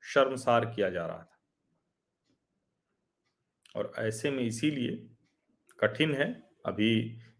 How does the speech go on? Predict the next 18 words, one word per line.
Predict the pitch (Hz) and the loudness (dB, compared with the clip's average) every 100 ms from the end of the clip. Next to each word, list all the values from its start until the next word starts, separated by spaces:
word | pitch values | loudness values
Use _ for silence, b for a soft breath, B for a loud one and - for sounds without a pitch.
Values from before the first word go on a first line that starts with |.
| - | -4
एकनाथ | 110 117 110 110 | -2 2 4 4
शिंदे | - 98 107 | 0 0 2
जी | 110 107 | 2 -2
की | - | -4
सरकार | 113 92 - 104 110 - - b b _ | -4 -2 4 8 8 4 -6 b b _
कितनी | - - 107 120 | -8 0 4 4
चलेगी, | 117 104 113 117 | 6 6 6 4
कैसी | 113 101 98 127 | 4 2 2 -2
चलेगी, | - 107 147 | 2 2 4
ये | 170 | 2
बहुत | - 113 117 | 4 2 4
आसान | 104 - 123 139 | 4 6 2 4
नहीं, | 135 165 165 | 2 2 0
क्योंकि | 131 135 | -2 0
वो | 123 | 2
सारे | 117 117 139 | 6 6 6
के | |
सारे | 135 127 135 - - | 4 4 6 4 0